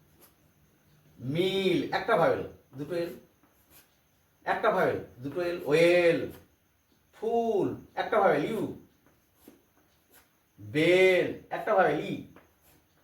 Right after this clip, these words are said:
তাহলে কি বললাম? না,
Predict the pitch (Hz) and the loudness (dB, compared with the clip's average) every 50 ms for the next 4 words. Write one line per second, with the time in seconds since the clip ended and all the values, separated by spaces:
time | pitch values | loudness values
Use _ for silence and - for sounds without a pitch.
0 | _ _ _ _ - - _ _ 165 165 180 175 - 226 226 226 226 240 247 269 | _ _ _ _ -20 -20 _ _ 0 0 0 0 -2 -2 -2 0 0 0 0 -2
1 | - - - - _ _ _ _ _ _ _ _ _ _ _ _ _ _ _ _ | -4 -8 -14 -20 _ _ _ _ _ _ _ _ _ _ _ _ _ _ _ _
2 | _ _ _ _ _ _ _ _ _ _ _ _ _ _ _ _ 117 127 127 | _ _ _ _ _ _ _ _ _ _ _ _ _ _ _ _ -4 -2 0